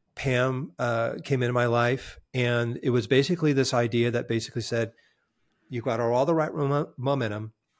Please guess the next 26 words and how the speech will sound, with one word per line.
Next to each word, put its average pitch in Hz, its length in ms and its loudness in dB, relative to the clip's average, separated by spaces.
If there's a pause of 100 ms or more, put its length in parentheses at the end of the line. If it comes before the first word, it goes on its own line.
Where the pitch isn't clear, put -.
(640)
you've 117 120 -8
got 113 160 0
all 110 140 2
the 131 100 0
right 131 180 2
ingredients, 117 720 -4 (840)
um, 107 480 -4 (1000)
and 117 480 0
you've 120 240 -4
got 120 220 0
all 120 280 4
the 131 100 0
right, 117 560 0 (140)
um, 104 560 -6 (400)
grit. 131 480 0 (220)
Like, 131 360 -2
you 131 80 -6
know, 120 220 -8 (500)
we're, 135 280 -2
we're 131 160 2
headed 135 280 2
someplace 147 540 0
with 135 140 -2
all 120 140 0
of 127 60 -2
this." 190 300 -2